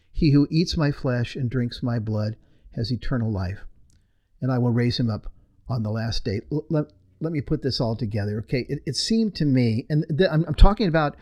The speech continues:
years and years ago as a young Christian and growing in my faith and learning and reading the Bible, it, it seemed to me that if you simply read the Gospels,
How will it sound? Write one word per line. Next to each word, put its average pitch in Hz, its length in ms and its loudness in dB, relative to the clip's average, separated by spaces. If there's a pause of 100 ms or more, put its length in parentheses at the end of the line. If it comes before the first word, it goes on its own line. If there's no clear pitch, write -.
(360)
years 220 380 0
and 180 100 2
years 156 300 4
ago 123 380 0
as 127 140 0
a 131 60 2
young 139 260 0
Christian 143 540 2
and 117 160 2
growing 123 340 0
in 120 80 -2
my 104 120 -2
faith 120 440 0
and 107 180 -2
learning 120 360 2
and 110 120 0
reading 117 200 2
the 110 80 -2
Bible, 110 380 -2 (420)
it, 165 140 -2
it 170 160 2
seemed 254 360 2
to - 80 8
me 165 180 8
that 151 120 4
if 143 100 0
you 147 100 2
simply 220 540 -2
read 135 680 2
the 143 140 -4
Gospels, 120 840 0